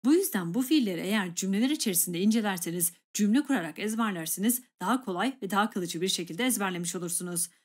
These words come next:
Bir kağıt ve kalem alıp kendi cümlelerinizi kurmayı ihmal etmeyin. Hatta şu an başlayabilirsiniz. Beşinci yöntem ise şarkılarla ilgilidir.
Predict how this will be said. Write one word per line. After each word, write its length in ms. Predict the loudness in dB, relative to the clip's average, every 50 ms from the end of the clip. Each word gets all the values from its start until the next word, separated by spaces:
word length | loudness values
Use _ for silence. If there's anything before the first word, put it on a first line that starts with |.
| _ _ _ _ 4
Bir 180 | 4 4 4
kağıt 320 | 2 0 0 0 0 0 0
ve 100 | -4 -4
kalem 260 | -2 0 2 4 4
alıp 320 | 2 0 -6 -8 -14 _
kendi 260 | -2 0 2 4 4 4
cümlelerinizi 560 | 2 0 0 0 -4 -6 -2 -2 -2 -2 0
kurmayı 320 | 0 0 0 2 2 4 4
ihmal 280 | 4 4 2 0 0
etmeyin. 480 | -2 -4 -6 -6 -6 -4 -4 -4 -6 -8 _ _ _ _
Hatta 360 | 0 0 0 -2 -8 -8 -6
şu 180 | -6 -6 -6 -6
an 140 | -6 -6
başlayabilirsiniz. 1040 | -4 -4 -4 -2 -2 -2 -2 0 0 0 0 0 0 -2 -2 0 2 2 0 0 -2 _ _ _ _ _ _ _ _ _ _ _ _ _ _ _ _ _ _ _ _ _ _ _ _ _ _ 4
Beşinci 400 | 4 6 6 6 2 2 2 4
yöntem 260 | 4 4 2 0 -2
ise 160 | 0 0 0
şarkılarla 560 | 2 4 4 2 4 4 4 4 4 4 4
ilgilidir. 600 | 2 2 0 0 -2 0 2 2 0 0 0 -4